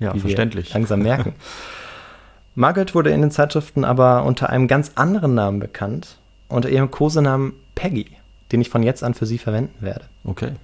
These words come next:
Speaker 2: Ihren medialen Höhepunkt erreicht Peggy schließlich im November neunzehnhundertdreiundzwanzig, als sie in einer Werbeaktion für eine Outdoor-Ausstellung zwanzig Minuten lang den Verkehr auf einer Kreuzung in Manhattan regelt.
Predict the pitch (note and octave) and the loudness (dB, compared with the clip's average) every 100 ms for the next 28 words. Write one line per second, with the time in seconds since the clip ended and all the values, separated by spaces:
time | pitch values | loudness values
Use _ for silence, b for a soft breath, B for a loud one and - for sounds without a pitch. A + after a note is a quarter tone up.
0 | b b b b b C3+ C#3 B2+ D3 F3+ | b b b b b 2 4 6 4 6
1 | D3+ G#3+ D3+ A#2+ A#2 A2+ - B2+ C#3 - | 4 4 4 4 4 2 2 2 2 -2
2 | C#3+ C#3+ C3+ B2 A2+ C3+ D#3 C3 C3 A#2+ | -2 -2 2 4 4 4 4 4 2 0
3 | A2+ A2 - - A#2 D3+ C#3+ - B2+ - | 2 0 0 -4 -4 -4 -8 -6 -6 -6
4 | A#2+ A#2 A#2 A2+ A2 A2 A2 B2 G3 A2 | -6 -2 -2 0 -2 -2 2 2 4 0
5 | - - G#2+ G#2+ A#2 - A2 A2 A2+ A2+ | -4 -12 -4 -2 -4 -6 -2 -2 0 -4
6 | - D3+ B2+ G#2+ - A2+ A2 - B2 E3+ | 0 0 0 -2 -2 -2 -2 -2 -2 -2
7 | - C3 B2+ - B2 A#2 A2+ A2 G#2+ - | -4 0 0 0 0 0 -2 -2 -4 -2
8 | C3+ C#3+ - G#2+ G#2+ - A2+ A#2+ B2 A#2+ | -2 -2 -2 -4 -4 -2 -2 -2 -6 -4
9 | A2+ A2+ A2 G#2+ G2+ - G#2+ G2 F#2 - | -4 -2 0 -2 -4 -8 -8 -6 -6 -8
10 | - | -20